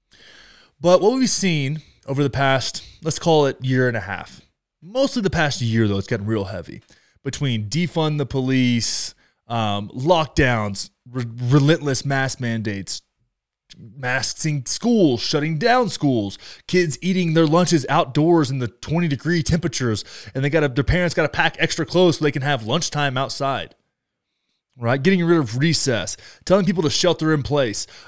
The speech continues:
um, having people at home eating Doritos when what they really need to do is get the fuck outside and move their bodies, right?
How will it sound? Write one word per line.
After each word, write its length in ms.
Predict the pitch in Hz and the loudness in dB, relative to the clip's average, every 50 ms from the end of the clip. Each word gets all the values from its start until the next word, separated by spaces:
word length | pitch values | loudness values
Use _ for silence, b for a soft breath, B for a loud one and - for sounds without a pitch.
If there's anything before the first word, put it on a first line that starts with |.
| B | B
um, 300 | B 135 139 139 139 139 | B 2 4 4 4 4
having 180 | 143 175 170 170 | 2 0 0 0
people 180 | 170 151 170 | 0 2 2
at 140 | 139 135 151 | 2 2 2
home 180 | 139 170 180 175 - | 2 0 0 0 -2
eating 240 | 175 190 196 185 | -4 -2 -2 -2
Doritos 500 | 160 151 139 160 208 214 185 170 160 147 | -2 0 0 0 2 4 6 6 6 6
when 100 | 123 127 | 4 0
what 100 | 135 147 | -2 -2
they 60 | 143 139 | 0 2
really 220 | 143 165 180 185 | 4 4 4 4
need 60 | 165 | 2
to 80 | 151 135 | 0 2
do 140 | 135 147 139 | 2 2 2
is 60 | 117 | 2
get 120 | - - | -2 -4
the 80 | - 135 | -6 -4
fuck 240 | - 147 131 - 135 | -2 -4 -2 -2 -2
outside 320 | 123 120 - 131 120 117 | -4 -2 -2 -4 -4 -2
and 80 | 113 120 | -4 -4
move 80 | 117 | -6
their 100 | 110 104 | -6 -6
bodies, 420 | 82 - 90 87 90 - - - - | -8 -10 -10 -12 -12 -14 -14 -10 -4
right? 280 | 107 113 143 160 156 | -2 -2 -2 -2 -4